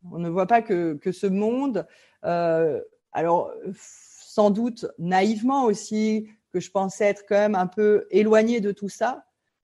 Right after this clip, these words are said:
euh, bah, finalement, et, euh, c'est encore plus problématique parce que, euh, comme on pense que ça n'existe pas dans ce monde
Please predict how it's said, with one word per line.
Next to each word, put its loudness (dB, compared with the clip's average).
euh, -2
bah, -2
finalement, -2
et, 0
euh, -4
c'est 2
encore 0
plus -6
problématique -2
parce -4
que, -2
euh, 0
comme 4
on 2
pense 0
que -2
ça -2
n'existe -4
pas 2
dans -6
ce -10
monde -4